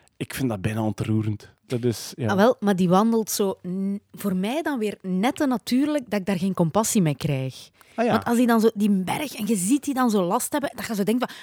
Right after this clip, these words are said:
Speaker 2: "Maar stap nu toch uit."
Speaker 1: Ja.
Speaker 2: Allee, je ziet toch dat dat beest last heeft?
Speaker 1: Geef dat beest een potje water. Maar het is waar, de eerste films met, ja, toen heette hij nog niet Spot, maar Big Dog.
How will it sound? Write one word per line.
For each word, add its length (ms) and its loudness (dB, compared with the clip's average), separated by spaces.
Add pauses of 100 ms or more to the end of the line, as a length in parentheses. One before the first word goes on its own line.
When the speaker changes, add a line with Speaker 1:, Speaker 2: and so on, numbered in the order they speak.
Speaker 2:
"Maar 140 0
stap 420 -4
nu 200 4
toch 280 0
uit." 560 6
Speaker 1:
Ja. 360 8
Speaker 2:
Allee, 260 6
je 80 4
ziet 180 6
toch 100 6
dat 160 4
dat 140 2
beest 320 8
last 500 8
heeft? 340 -2
Speaker 1:
Geef 160 6
dat 160 6
beest 180 6
een 60 6
potje 320 6
water. 460 6
Maar 140 6
het 100 0
is 80 -2
waar, 560 6
de 120 4
eerste 320 6
films 420 4
met, 260 8
ja, 160 8
toen 180 6
heette 240 4
hij 80 6
nog 180 2
niet 140 2
Spot, 500 -2
maar 260 2
Big 240 0
Dog. 360 0